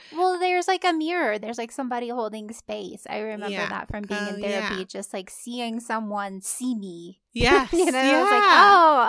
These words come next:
Speaker 1: oh, yeah, uh-huh."
Speaker 2: Yeah, it's, like, validating and helps, like, create a little space.
Speaker 1: Yeah.
Speaker 2: Even if he's not saying anything, I mean, he, which he does say a lot of great things. I'm not saying he doesn't, but,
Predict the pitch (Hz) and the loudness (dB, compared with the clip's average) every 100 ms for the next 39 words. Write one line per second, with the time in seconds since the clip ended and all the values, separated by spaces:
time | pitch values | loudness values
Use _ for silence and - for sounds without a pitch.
0 | 359 349 339 285 - 294 285 320 _ - | 4 4 4 2 -2 -6 -6 -8 _ -10
1 | 247 311 320 240 - 247 - 269 208 214 | 0 6 6 6 2 -6 -4 -6 -6 -2
2 | 226 247 247 233 233 233 233 226 - 208 | 0 0 -2 -6 -6 -6 -6 -8 -8 -8
3 | 190 220 208 - 214 190 - 214 208 202 | -8 -6 -6 -8 -10 -12 -10 -8 -6 -8
4 | 196 180 170 - - 151 - - - - | -10 -10 -12 -12 -10 -10 -10 -14 -16 -20
5 | _ _ 254 220 220 247 302 285 262 247 | _ _ -16 -14 -6 -2 0 -2 -2 -4
6 | - - 254 220 247 214 - _ - - | -6 -10 -8 -6 -6 -6 -6 _ -16 -6
7 | 240 233 208 202 - _ _ _ _ _ | -4 -2 -4 -8 -14 _ _ _ _ _
8 | _ _ - 208 208 208 202 196 190 180 | _ _ -8 -6 -6 -8 -10 -12 -12 -16
9 | - 240 233 - 262 285 277 240 220 - | -2 0 0 -2 -8 -6 -6 -4 -6 -6
10 | 165 147 120 123 - - - - - - | -10 -10 -12 -16 -20 -20 -20 -20 -20 -18
11 | - - 170 147 175 170 180 - 190 - | -18 -18 -16 -12 -12 -12 -14 -6 -6 -6